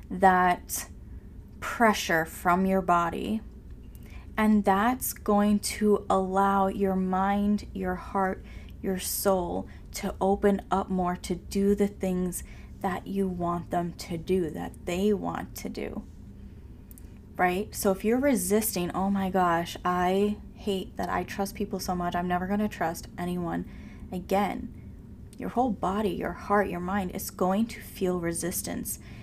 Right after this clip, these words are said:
and it's going to grab on essentially to that fight or flight mode. Whereas if you can still soften into that and say, "Okay,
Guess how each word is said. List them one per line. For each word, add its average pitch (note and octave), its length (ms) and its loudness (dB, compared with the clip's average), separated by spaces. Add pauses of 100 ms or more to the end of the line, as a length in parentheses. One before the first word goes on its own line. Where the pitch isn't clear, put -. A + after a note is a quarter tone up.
(160)
and F#3+ 160 4
it's F3+ 140 2
going F#3+ 300 2
to G3+ 120 0
grab F3+ 400 6
on F3 300 0
essentially E3+ 720 -2
to - 140 -4
that - 180 2
fight F#3 280 4
or D#3+ 80 -2
flight - 360 -2
mode. - 240 -4 (920)
Whereas G3+ 240 6
if G3 120 4
you A3 140 4
can G#3+ 380 4
still G#3+ 300 2
soften G3+ 580 4
into F#3+ 340 -2
that - 320 -6 (800)
and G3 100 -2
say, F3+ 380 0
"Okay, G3 460 0